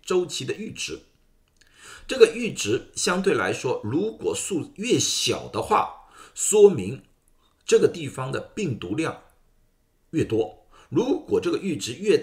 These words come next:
大的话，也就是朝这个方向越大的话，那么说明这个地方的病毒量越少。那么我们经常也看到了，在皮疹部位，他们取的样的话，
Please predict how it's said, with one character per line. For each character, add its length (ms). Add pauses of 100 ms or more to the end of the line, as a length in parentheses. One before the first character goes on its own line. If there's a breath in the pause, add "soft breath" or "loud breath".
(140)
大 280
的 100
话， 400
也 140
就 100
是 140
朝 240
这 80
个 80
方 200
向 220
越 140
大 280
的 140
话， 320 (340 loud breath)
那 140
么 160 (320)
说 260
明 360 (640 soft breath)
这 100
个 100
地 200
方 160
的 80
病 260
毒 140
量 200 (200)
越 160
少。 480 (840)
那 120
么 100
我 80
们 80
经 160
常 80
也 140
看 180
到 120
了， 180 (180 loud breath)
在 300
皮 340
疹 240
部 180
位， 280 (880)
他 160
们 160
取 240
的 100
样 220
的 80
话， 400